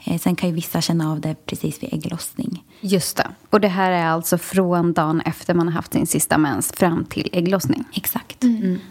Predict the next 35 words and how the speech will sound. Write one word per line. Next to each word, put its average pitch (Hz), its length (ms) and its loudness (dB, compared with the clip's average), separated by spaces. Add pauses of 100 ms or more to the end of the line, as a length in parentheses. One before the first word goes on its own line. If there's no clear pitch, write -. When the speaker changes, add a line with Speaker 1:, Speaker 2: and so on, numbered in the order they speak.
(200)
Speaker 1:
Ja. 202 260 -2 (880)
Eh, 190 100 0
så 196 160 2
det, 196 160 0
alltså 190 200 -2
fas 185 260 -2
två 190 240 0
är 180 140 0
ju, 175 160 0
ja, - 80 0
men, 180 140 0
som 175 160 2
du 180 120 2
br-, 170 240 -6
brukar 185 200 0
säga, 175 240 -2
Sara, - 280 0
det 185 180 0
är - 40 0
verkligen 180 320 -2
perfekta - 400 -2
fasen - 420 -2
för - 180 -6
att - 140 -6
så - 80 -6
här, 185 160 -4 (280)
ja, - 80 2
men, 208 280 2 (260)
planera 185 320 0
in 175 240 2
mer 170 180 0
sociala 170 580 0
event, 165 640 0
Speaker 2:
Mm. 160 280 0
Speaker 1:
presentationer, 165 1160 0